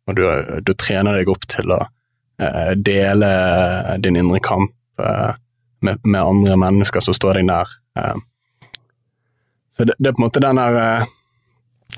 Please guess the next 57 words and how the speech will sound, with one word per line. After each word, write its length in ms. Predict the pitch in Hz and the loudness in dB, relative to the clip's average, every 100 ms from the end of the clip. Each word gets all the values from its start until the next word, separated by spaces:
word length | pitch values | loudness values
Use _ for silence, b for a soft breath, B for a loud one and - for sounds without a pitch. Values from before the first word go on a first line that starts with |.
| - | 0
man 140 | 117 | 4
må 180 | 131 127 | 4 4
nesten, 320 | 110 120 117 | 2 0 0
kanskje 280 | 110 123 131 | 2 2 2
det 80 | 123 | 0
trigger 300 | - 117 120 | 0 2 2
menn 160 | 113 113 | 2 2
også, 160 | 107 101 | 0 0
sant? 140 | 104 | 0
Vi 60 | 107 | 0
behandler 340 | 98 160 113 | 0 2 2
det 60 | 90 85 | 2 0
litt 80 | |
som 80 | - | -2
en 60 | 87 | -2
kamp 240 | 92 85 - | -2 -2 -4
og 120 | - | -4
en 80 | 90 | -4
trening, 420 | - 87 85 85 | -2 -2 0 0
og 80 | 80 | 0
da 80 | 98 | 0
skal 140 | 92 95 | 0 0
vi 60 | 92 | 0
bli 100 | 95 | 0
gode, 360 | 95 98 87 - | 2 2 2 0
og 120 | 107 | 0
det 80 | 104 | 0
er 40 | |
jo 60 | 101 | 2
ikke, 440 | 117 110 - - | 2 0 -2 -6
skal 120 | - 98 | -2 0
man 60 | 196 | 0
gjøre 140 | 98 | 0
konkurranse, 640 | 104 - 107 98 - - 87 90 | -2 0 0 2 2 2 2 2
og 60 | 90 | 0
dette 280 | - 101 92 92 | -2 -2 0 0
kan 160 | 101 | 0
man 200 | 98 95 | 2 2
spørre 260 | - 95 104 | 0 2 2
seg 220 | - 87 | 0 0
da. 100 | 92 - - | 0 -2 -4
Eh, 420 | 104 104 98 B B B - | -2 0 -2 B B B -10
eh, 180 | - - | -6 -4
men, 240 | 69 101 - | -2 0 0
men 140 | 107 | 0
jeg 100 | 113 | -2
tror, 380 | - 139 120 104 | -2 0 4 4
eh, 300 | 95 90 90 90 - _ _ _ _ _ - | 4 2 0 -2 -6 _ _ _ _ _ -16
jeg 80 | - | -4
tror 140 | 131 120 | 0 2
det 60 | |
ligger 160 | 113 113 | 2 2
en 80 | 110 | 0
nøkkel 340 | - - 101 | -2 -2 0
der 160 | 87 104 | 2 0
da, 40 | 113 | -2
fordi, 220 | - 107 | -2 0